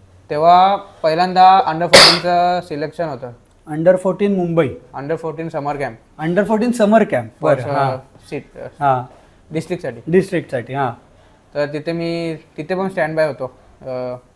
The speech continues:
Speaker 1: रिझर्व्हमध्ये.
Speaker 2: हां.
Speaker 1: त्याच्यानंतर मी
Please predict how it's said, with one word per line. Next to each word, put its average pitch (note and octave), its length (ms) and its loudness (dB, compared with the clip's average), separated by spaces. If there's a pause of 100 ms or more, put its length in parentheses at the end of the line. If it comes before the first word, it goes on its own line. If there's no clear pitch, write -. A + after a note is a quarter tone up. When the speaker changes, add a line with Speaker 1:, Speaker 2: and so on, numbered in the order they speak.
(380)
Speaker 1:
रिझर्व्हमध्ये. C3+ 540 -8 (400)
Speaker 2:
हां. C#3 200 -4 (760)
Speaker 1:
त्याच्यानंतर D3+ 520 0
मी D#3 480 -8